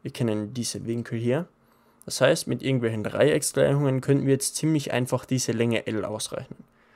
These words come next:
Das darfst du so nicht machen, weil nämlich die Achsenskalierung im blauen und im weißen Koordinatensystem unterschiedlich ist. Weil im blauen Koordinatensystem ist ja diese Länge hier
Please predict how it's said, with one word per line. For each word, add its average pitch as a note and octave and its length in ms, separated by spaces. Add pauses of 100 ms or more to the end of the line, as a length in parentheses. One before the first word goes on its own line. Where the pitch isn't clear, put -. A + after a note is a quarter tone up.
(280)
Das - 220
darfst - 260
du D3+ 60
so C#3+ 180
nicht C#3+ 300
machen, C3 520
weil B2 180
nämlich B2 340
die - 200
Achsenskalierung A#2+ 920 (400)
im A2 220
blauen A2+ 340
und C3 120
im G#2+ 120
weißen C#3 280
Koordinatensystem B2 840
unterschiedlich A#2+ 720
ist. - 240 (580)
Weil G#2+ 300
im A2 140
blauen G#2+ 400
Koordinatensystem A#2+ 1000 (400)
ist - 160
ja A#2 220 (360)
diese E3 240
Länge A#2+ 300
hier A#2 320